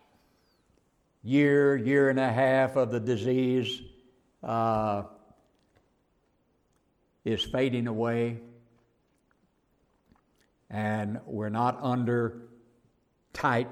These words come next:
restrictions and rules here in Arkansas as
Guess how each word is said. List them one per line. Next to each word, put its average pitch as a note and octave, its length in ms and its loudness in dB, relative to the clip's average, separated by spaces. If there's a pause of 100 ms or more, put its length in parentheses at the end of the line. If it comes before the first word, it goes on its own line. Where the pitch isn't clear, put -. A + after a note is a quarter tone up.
restrictions A#2+ 880 -4
and A2 240 -4
rules A#2+ 500 0 (1000)
here B2+ 360 2
in B2 420 -2
Arkansas A#2+ 1040 0
as A2+ 280 -4